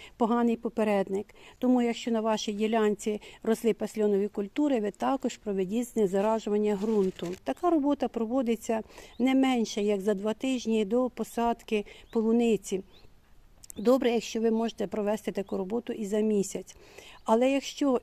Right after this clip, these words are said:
і не виходить вам так зробити, і ви все-таки вирішили посадити полуницю,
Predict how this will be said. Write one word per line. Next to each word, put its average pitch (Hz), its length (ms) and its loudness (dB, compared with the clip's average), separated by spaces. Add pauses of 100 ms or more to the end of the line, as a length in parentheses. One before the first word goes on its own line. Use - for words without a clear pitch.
і 247 340 0 (280)
не 240 340 0
виходить 269 580 0
вам 214 180 -2
так 208 220 -2
зробити, 208 560 -2
і 220 100 -2
ви 233 240 0 (320)
все-таки 226 480 -2
вирішили 220 540 -2
посадити 208 560 -4
полуницю, 269 560 -2